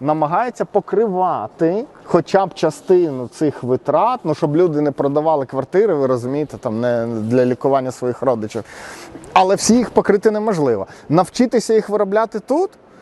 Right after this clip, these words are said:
ну, е, можна, але на них ще діє патент, там вже починається політика, е, цих, е, фармкомпаній,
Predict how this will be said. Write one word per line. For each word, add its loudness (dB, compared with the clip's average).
ну, 4
е, 2
можна, 2
але 0
на -2
них -4
ще -6
діє 2
патент, -4
там 2
вже 2
починається 0
політика, 0
е, -2
цих, -4
е, 2
фармкомпаній, -2